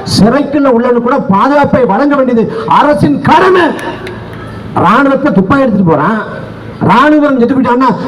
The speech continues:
"துப்பாக்கி எடுத்தவன் துப்பாக்கி தாங்க சாவு, நாங்க என்ன பண்ண முடியும்?" கேப்பியா? என்ன பைத்தியம் கடத்தணும்? சட்டம் ஒழுங்கை நிலைநாட்ட வேண்டியது, மக்களை உயிருக்கு பாதுகாப்பை வழங்க வேண்டியது, நடமாடும் சுதந்திரத்தை உறுதி செய்ய வேண்டியது அரசின் கடமை.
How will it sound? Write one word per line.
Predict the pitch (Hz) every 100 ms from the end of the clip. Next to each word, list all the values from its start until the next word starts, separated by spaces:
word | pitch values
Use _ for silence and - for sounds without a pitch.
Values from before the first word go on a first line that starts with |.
| -
"துப்பாக்கி | - - 294 294
எடுத்தவன் | 277 269 269
துப்பாக்கி | 214 247 240
தாங்க | 240 226
சாவு, | 196 190
நாங்க | 190 226
என்ன | 233
பண்ண | 208 202
முடியும்?" | 190 175
கேப்பியா? | 170 247 269 - - - - - - - -
என்ன | - 302
பைத்தியம் | - 262 285 302 247
கடத்தணும்? | 226 143 - - - - - - -
சட்டம் | - - 240 359 320
ஒழுங்கை | 277 269 311
நிலைநாட்ட | 285 208 285 311 302 277
வேண்டியது, | 240 233 277 294 185 - -
மக்களை | 147 220 - 320 302
உயிருக்கு | 233 269 - 302
பாதுகாப்பை | - 220 277 311 294 269
வழங்க | 226 262
வேண்டியது, | 233 226 226 302 247 - -
நடமாடும் | 127 180 269 302 320 320 311
சுதந்திரத்தை | 196 247 277 262 277
உறுதி | 214 269 302
செய்ய | 285 240
வேண்டியது | 226 269 277 - -
அரசின் | - 254 294 - 285 -
கடமை. | 254 339 381 370